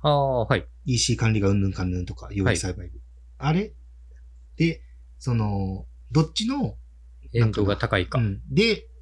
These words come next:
Speaker 1: 移動するよって、半透膜の中で。まあ、
Speaker 2: あー。
Speaker 1: 植物の、まあ、そういう細胞の中で、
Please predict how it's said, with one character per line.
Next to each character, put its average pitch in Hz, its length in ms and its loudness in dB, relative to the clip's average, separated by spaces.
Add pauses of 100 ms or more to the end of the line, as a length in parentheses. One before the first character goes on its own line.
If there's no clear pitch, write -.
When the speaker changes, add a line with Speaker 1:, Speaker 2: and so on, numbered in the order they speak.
(160)
Speaker 1:
移 139 100 2
動 117 140 4
す - 120 0
る 101 60 2
よ 92 80 2
っ - 40 -6
て、 - 120 -14
半 110 180 0
透 104 120 0
膜 98 220 -2
の 95 80 -2
中 90 200 -10
で。 - 140 -20 (320)
ま 156 80 0
あ、 - 20 4
Speaker 2:
あ 156 40 4
ー。 151 40 4
Speaker 1:
植 143 160 2
物 101 180 -2
の、 101 200 -4 (960)
ま 107 60 -2
あ、 - 20 -4
そ 95 160 0
う 92 40 0
い 90 200 -2
う - 20 -12
細 101 220 0
胞 90 180 -2
の 92 80 -2
中 90 220 -6
で、 165 240 0